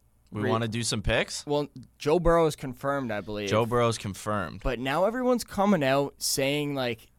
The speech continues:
Speaker 2: it's cool to say you turned down being on Netflix.
Speaker 1: I know. I know.
Speaker 2: I don't like that.
Speaker 1: Rodgers. It's the Rodgers effect,
Speaker 2: It
Speaker 1: dude.
Speaker 2: literally feels like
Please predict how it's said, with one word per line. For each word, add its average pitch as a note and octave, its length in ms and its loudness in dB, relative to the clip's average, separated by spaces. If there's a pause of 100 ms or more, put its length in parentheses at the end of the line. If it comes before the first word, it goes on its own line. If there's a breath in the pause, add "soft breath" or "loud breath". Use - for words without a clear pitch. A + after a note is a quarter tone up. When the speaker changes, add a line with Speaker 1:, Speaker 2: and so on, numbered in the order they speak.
(360)
Speaker 2:
it's - 160 -6
cool F#3 520 2
to D#3 120 -8
say D#3 160 0
you C#3 140 0
turned C#3 400 -4
down A#2 580 0
being B2 240 0
on A#2 240 -2
Netflix. G2 380 -6
Speaker 1:
I G2+ 160 4
know. F2+ 340 -4 (140)
I G#2+ 240 2
know. F#2+ 120 -4
Speaker 2:
I C#3+ 160 4
don't F3+ 200 4
like C3+ 140 6
that. A#2 220 8 (120)
Speaker 1:
Rodgers. A2+ 500 0
It's C#3 200 -2
the B3+ 100 -2
Rodgers A#3 460 6
effect, G2 360 0
Speaker 2:
It D#3 80 4
Speaker 1:
dude. G#2+ 80 0
Speaker 2:
literally G3+ 240 6
feels F#3 300 0
like F3 160 0